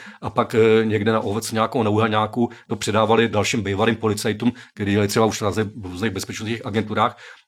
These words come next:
anebo přímo zločincům. Jo, jednu dobu šéf naší analytiky, který měl bohužel přístup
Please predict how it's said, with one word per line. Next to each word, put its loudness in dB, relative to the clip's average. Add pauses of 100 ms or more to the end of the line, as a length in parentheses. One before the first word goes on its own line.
anebo -2
přímo 0
zločincům. -2 (340)
Jo, 2
jednu 4
dobu 0
šéf 0
naší -2
analytiky, -2 (200)
který 2
měl 4
bohužel 0
přístup -6